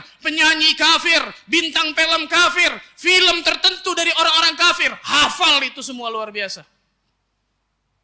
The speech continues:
Yang seperti ini kemudian akan menaklukkan Yahudi? Kalla! tidak akan pernah yang seperti ini, ikhwan. Kalau kaum muslimin tidak kembali kepada agamanya, kalla, thumma kalla, kata para ulama. Gak bisa, subhanallah.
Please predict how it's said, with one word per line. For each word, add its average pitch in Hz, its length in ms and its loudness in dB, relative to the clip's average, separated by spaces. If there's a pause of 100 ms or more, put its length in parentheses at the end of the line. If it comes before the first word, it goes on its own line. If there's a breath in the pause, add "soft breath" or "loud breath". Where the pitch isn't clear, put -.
Yang 254 240 -12
seperti 277 320 -10
ini 294 80 -8
kemudian 269 320 -6
akan 269 240 -6
menaklukkan 277 400 -4
Yahudi? 294 560 -4
Kalla! 320 720 2 (320)
tidak 214 320 -2
akan 196 80 -12
pernah 196 240 -12
yang 175 80 -16
seperti 185 400 -16
ini, 151 80 -18
ikhwan. 151 240 -20 (1040)
Kalau 254 160 0
kaum 403 240 2
muslimin 440 320 2
tidak 392 240 0
kembali 403 400 2
kepada 392 320 2
agamanya, 339 560 2
kalla, 330 400 -6
thumma 262 320 -12
kalla, 294 320 -4
kata 214 160 -16
para 214 160 -14
ulama. 214 240 -18 (1120)
Gak 349 80 -16 (240)
bisa, 311 160 -6
subhanallah. 277 540 -10